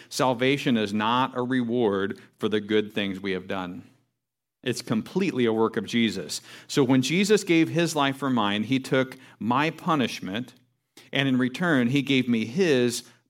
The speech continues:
perfect righteousness. So, uh, what that means is that I'm, I'm completely forgiven, and I'm also completely loved. A-, and when God looks at me, he views me as though I had lived the perfect life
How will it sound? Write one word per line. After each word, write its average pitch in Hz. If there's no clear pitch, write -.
perfect 139
righteousness. 113
So, 135
uh, 131
what 185
that 131
means 151
is 123
that 123
I'm, 139
I'm 127
completely 175
forgiven, 139
and 127
I'm 123
also 135
completely 131
loved. 110
A-, 135
and 139
when 131
God 147
looks 160
at 127
me, 147
he 127
views 131
me 123
as 120
though 123
I 120
had 123
lived 113
the 113
perfect 127
life 104